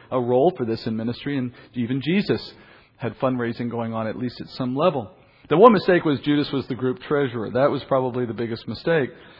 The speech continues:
He had easy access to the money. Now remember, back in John six,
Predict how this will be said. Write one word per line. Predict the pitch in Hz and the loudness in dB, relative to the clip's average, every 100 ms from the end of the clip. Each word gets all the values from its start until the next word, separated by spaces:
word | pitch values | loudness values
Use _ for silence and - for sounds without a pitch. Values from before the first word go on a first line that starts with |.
| - _ | -20 _
He | - | 0
had | 139 131 | 4 4
easy | 160 156 | 4 4
access | 135 - 123 | 4 2 -2
to | - | -4
the | 120 | -4
money. | 123 143 101 - - _ _ _ _ - | 0 0 -2 -8 -20 _ _ _ _ -2
Now | 165 | 2
remember, | 208 247 160 | 6 6 8
back | 156 208 | 8 8
in | 226 | 4
John | 190 180 | 4 2
six, | 180 - 135 87 | 2 -2 -2 -2